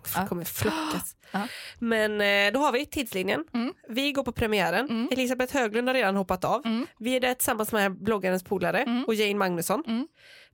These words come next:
Speaker 1: Vi vet att, eh, det blev katastrof.
Speaker 2: Mm.
Speaker 1: Man undrar, <laughs> vad var det som
Speaker 2: <laughs> Ja.
Speaker 1: hände?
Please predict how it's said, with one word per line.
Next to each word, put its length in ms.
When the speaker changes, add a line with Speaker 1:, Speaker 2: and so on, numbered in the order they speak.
Speaker 1:
Vi 140
vet 320
att, 320
eh, 60
det 360
blev 180
katastrof. 500
Speaker 2:
Mm. 220
Speaker 1:
Man 200
undrar, 260
<laughs> 120
vad 160
var 140
det 100
som 260
Speaker 2:
<laughs> 80
Ja. 240
Speaker 1:
hände? 540